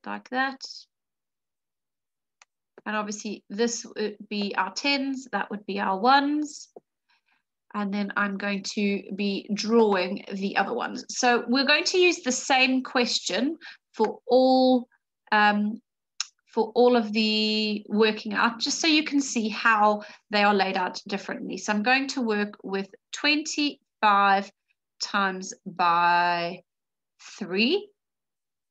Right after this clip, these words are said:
Okay, so that is our question. With the formal written method, it is laid out like that. We have this one times by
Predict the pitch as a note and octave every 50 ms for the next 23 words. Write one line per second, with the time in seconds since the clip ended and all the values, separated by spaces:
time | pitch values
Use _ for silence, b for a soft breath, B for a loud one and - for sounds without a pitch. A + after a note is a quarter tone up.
0 | _ - - - _ _ - - G#3 G#3 A3+ A#3 - - - E4+ D4+ B3+ C4 C4
1 | C4 - C4+ A#3 A#3+ A3+ A3 A3 A3 - B3+ B3+ B3+ - - - D#4 D#4+ A#4 G#4
2 | - - _ _ _ _ _ _ _ _ _ _ _ _ - A3+ A#3+ C#4+ D4 -
3 | - - _ - G#3 - C4+ C4+ C4 - - D4+ D4 D4+ D#4 D#4 D#4 D4+ D4 C#4+
4 | - - A3 A3 B3 A#3+ - - A3 A3 A3 A3+ A3+ A3+ - - B3+ B3+ B3 -
5 | G3+ G3 G#3 G3+ G#3 G3+ F#3+ F#3 F#3+ - - - G3 G3 - A3 B3 C4 C4 C4
6 | B3+ A#3+ - - - - - - - - _ _ _ _ _ _ _ _ _ _
7 | _ _ _ _ _ _ _ _ _ _ _ _ _ _ _ _ _ _ _ _
8 | _ _ - G#3 - - - - - G#3+ A3+ A#3 A#3 - A#3+ A#3+ A#3 A#3 A3+ A3+
9 | A#3 A#3 A#3 - _ - - - - - G3 G3 G3 - _ - - F#3+ F3+ F3
10 | F3+ F#3 -